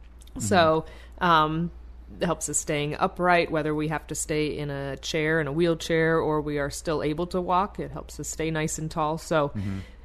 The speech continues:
Speaker 2: doing those types of things, um, of course, are good short term, but mainly long term. So, yeah, there's definitely workouts out there, and we have a lot of them,
Speaker 1: Mm-hmm.
Speaker 2: um, that I, I think are, I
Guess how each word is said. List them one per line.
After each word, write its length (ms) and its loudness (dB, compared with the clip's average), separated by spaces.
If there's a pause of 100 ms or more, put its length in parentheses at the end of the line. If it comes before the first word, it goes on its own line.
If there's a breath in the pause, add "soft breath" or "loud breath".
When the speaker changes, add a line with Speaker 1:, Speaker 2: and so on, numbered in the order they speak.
(140)
Speaker 2:
doing 280 6
those 240 4
types 280 4
of 120 -2
things, 580 2
um, 380 2
of 180 -4
course, 320 6
are 140 4
good 340 4
short 300 6
term, 360 4
but 220 0
mainly 380 2
long 280 0
term. 380 0
So, 220 0
yeah, 240 6
there's 200 0
definitely 480 2
workouts 460 -4
out 200 -4
there, 200 -2
and 100 -4
we 100 -6
have 180 -6
a 40 -6
lot 220 2
of 140 -4
them, 180 -2 (180)
Speaker 1:
Mm-hmm. 320 -2 (120)
Speaker 2:
um, 400 6 (380 loud breath)
that 140 10
I, 460 6
I 120 0
think 300 -6
are, 320 0 (360)
I 180 -2